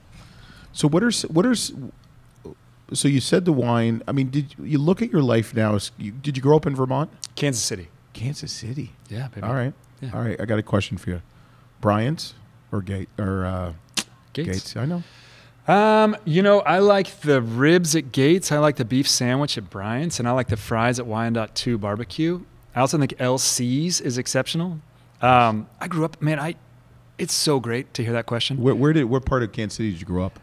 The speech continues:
Speaker 2: I grew up, uh, Prairie Village.
Speaker 1: Yep, I
Speaker 2: I'm,
Speaker 1: know
Speaker 2: like,
Speaker 1: well.
Speaker 2: on state line-ish.
Speaker 1: Prairie Village, that's Kansas, not
Speaker 2: I li-,
Speaker 1: Missouri.
Speaker 2: no, I grew up on state line, on the
Speaker 1: Oh,
Speaker 2: Kansas
Speaker 1: did
Speaker 2: side.
Speaker 1: you? Okay.
Speaker 2: K C, yeah,
Speaker 1: Yeah,
Speaker 2: Kansas
Speaker 1: okay.
Speaker 2: City. Uh, but yeah, that's a great question.
Speaker 1: Yeah.
Speaker 2: I mean, everybody's all about, like,
Speaker 1: Yeah.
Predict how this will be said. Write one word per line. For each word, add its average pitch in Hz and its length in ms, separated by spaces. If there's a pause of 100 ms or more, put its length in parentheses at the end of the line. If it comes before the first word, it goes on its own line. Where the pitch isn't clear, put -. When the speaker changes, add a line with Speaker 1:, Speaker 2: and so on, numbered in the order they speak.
(120)
Speaker 2:
I 139 100
grew 165 260
up, 151 220
uh, 131 160
Prairie 160 200
Village. 156 460 (380)
Speaker 1:
Yep, 123 180
I - 260
Speaker 2:
I'm, - 40
Speaker 1:
know 123 100
Speaker 2:
like, 123 160
Speaker 1:
well. 127 80
Speaker 2:
on 131 120
state 156 220
line-ish. 156 540
Speaker 1:
Prairie 117 160
Village, 107 300 (260)
that's 104 180
Kansas, - 480
not 98 120
Speaker 2:
I - 20
li-, 147 120
Speaker 1:
Missouri. 147 100
Speaker 2:
no, 160 100
I 147 100
grew 160 120
up 156 80
on 151 40
state 165 220
line, 143 160
on 127 160
the 151 100
Speaker 1:
Oh, 143 140
Speaker 2:
Kansas 143 260
Speaker 1:
did 117 100
Speaker 2:
side. 135 100
Speaker 1:
you? 117 80
Okay. 117 340
Speaker 2:
K 156 140
C, 160 280
yeah, 135 180
Speaker 1:
Yeah, 117 40
Speaker 2:
Kansas 147 300
Speaker 1:
okay. 127 100
Speaker 2:
City. - 100 (320)
Uh, 123 600 (1000)
but 113 140
yeah, 165 120
that's 135 140
a 135 40
great 127 200
question. 123 400
Speaker 1:
Yeah. 98 180 (200)
Speaker 2:
I 147 60
mean, 175 140
everybody's 202 420
all 185 140
about, 165 280
like, 139 160
Speaker 1:
Yeah. 101 180